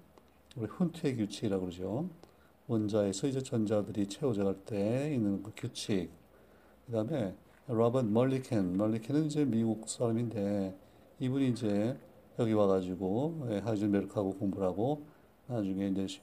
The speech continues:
시카고 대학 교수가 됐고, 천구백육십육 년인가, 예, 또 노벨상을 받는데, 이분은 그,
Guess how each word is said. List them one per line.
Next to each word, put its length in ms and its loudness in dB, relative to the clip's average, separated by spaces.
시카고 380 0
대학 220 0
교수가 320 -4
됐고, 460 -4
천구백육십육 840 -2
년인가, 800 2
예, 180 -4
또 100 -4
노벨상을 460 2
받는데, 720 0
이분은 320 0
그, 300 -2